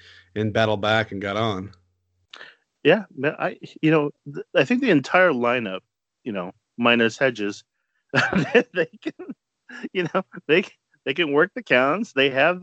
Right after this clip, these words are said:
Speaker 2: you know, they have the, the bat speed to, you know, to turn on pitches and,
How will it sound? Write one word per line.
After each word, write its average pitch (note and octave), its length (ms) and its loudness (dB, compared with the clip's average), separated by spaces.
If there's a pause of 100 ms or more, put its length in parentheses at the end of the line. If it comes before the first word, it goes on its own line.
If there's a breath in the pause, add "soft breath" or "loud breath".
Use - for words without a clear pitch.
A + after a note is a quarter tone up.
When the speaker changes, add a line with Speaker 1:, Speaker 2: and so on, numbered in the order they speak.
(160)
Speaker 2:
you C#3+ 120 -4
know, A#2+ 140 2
they C#3 100 -4
have E3 260 -2
the, D#3+ 80 -2 (540)
the C#3+ 60 -4
bat A#2+ 280 2
speed C3 560 -6
to, G#2+ 540 0
you A2+ 140 -6
know, G2+ 200 -4
to A#2+ 140 -8
turn B2+ 260 -4
on C3 160 -2
pitches D3+ 560 0
and, G2 240 0